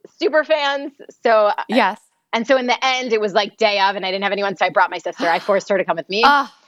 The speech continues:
Speaker 2: okay. Whew.
Speaker 1: Which is, ended up being, like, a real, a real success. We went to, at the time, H and M was carrying, like, swag,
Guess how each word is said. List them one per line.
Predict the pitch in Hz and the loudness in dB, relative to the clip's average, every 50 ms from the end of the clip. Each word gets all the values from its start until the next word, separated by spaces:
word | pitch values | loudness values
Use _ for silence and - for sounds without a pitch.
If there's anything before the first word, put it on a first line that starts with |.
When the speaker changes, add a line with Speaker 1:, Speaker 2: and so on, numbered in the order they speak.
| _ _ - | _ _ -4
Speaker 2:
okay. | 262 277 - 262 240 214 180 175 175 - | -4 -4 -4 -6 -6 -6 -6 -8 -4 2
Whew. | 302 415 508 539 494 - - | 4 6 6 6 4 4 2
Speaker 1:
Which | 254 247 - | 2 2 2
is, | 285 202 - - - - | 0 -2 -4 -6 -2 0
ended | 247 254 240 240 233 | 2 2 4 4 4
up | 214 - - | 2 2 2
being, | 196 196 185 175 | 0 0 0 -2
like, | 175 165 160 160 - | -2 -2 -2 0 0
a | 185 185 | 0 2
real, | 180 170 160 151 147 127 - - | 2 2 2 2 0 -2 -2 0
a | 196 | 0
real | 208 196 175 165 | 2 2 2 0
success. | - 170 151 - 160 127 110 - - _ | 0 -4 -6 -2 -2 -2 -2 -4 -2 _
We | 208 208 | 2 2
went | 220 226 220 - | 4 2 2 2
to, | 233 226 208 185 180 - _ - | 2 4 4 4 2 0 _ 0
at | 220 220 | 0 2
the | 226 208 | 0 0
time, | - 240 214 202 202 185 | 2 2 2 2 0 -2
H | - 196 190 - | -4 -4 -4 -2
and | 208 180 | 0 0
M | 180 180 185 | 0 0 0
was | 180 170 - | -2 -4 -2
carrying, | - - 175 170 170 170 160 165 170 175 | 0 2 2 4 4 2 2 0 0 0
like, | 165 156 156 151 - | 0 0 0 -2 -6
swag, | - - 175 156 156 165 196 226 254 | -6 -2 0 2 2 2 2 0 -2